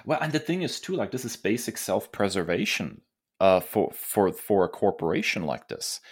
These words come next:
Like, I, I don't know why they wouldn't be motivated to put this, some, something like this in place. I, now, I, I don't think, Chris, that this is a hot take at all.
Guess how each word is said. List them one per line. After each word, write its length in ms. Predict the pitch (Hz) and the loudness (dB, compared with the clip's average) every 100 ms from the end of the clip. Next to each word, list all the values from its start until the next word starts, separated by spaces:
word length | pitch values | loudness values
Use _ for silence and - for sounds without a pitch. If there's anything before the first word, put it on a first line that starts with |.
| - - - | -20 -20 -2
Like, 280 | 107 104 - - | 6 6 6 2
I, 160 | 101 110 | 2 4
I 120 | 98 | 2
don't 160 | 107 104 | 4 2
know 160 | 101 107 | 2 2
why 300 | 98 98 101 | 4 4 4
they 100 | 98 | 2
wouldn't 320 | 98 104 101 | 0 -2 -2
be 100 | 95 | -2
motivated 680 | 95 95 92 98 104 113 - - | 0 -2 0 0 0 -2 -6 -6
to 600 | - 226 285 202 80 80 _ _ _ _ - | 0 4 6 6 2 -6 _ _ _ _ -8
put 260 | - 120 - | 0 2 2
this, 180 | 90 - | -2 0
some, 320 | - 104 80 | 0 0 2
something 280 | - 98 85 | 2 2 2
like 200 | 80 - | -2 -2
this 160 | - | -8
in 100 | - | -8
place. 420 | - - - - - | -6 -6 -4 -4 0
I, 220 | 156 202 | 2 2
now, 160 | 107 101 | 2 2
I, 280 | 117 117 113 | 2 4 4
I 20 | |
don't 220 | 139 120 | 4 2
think, 260 | 120 113 - - | 0 -2 -4 -10
Chris, 280 | - 101 - | -6 -4 -4
that 160 | 87 | -4
this 180 | 95 92 | -4 -6
is 80 | 73 | -8
a 80 | 69 | -4
hot 260 | 80 85 | -2 -2
take 300 | - 90 85 | -4 -8 -6
at 80 | - | -2
all. 380 | 78 82 113 | 2 2 0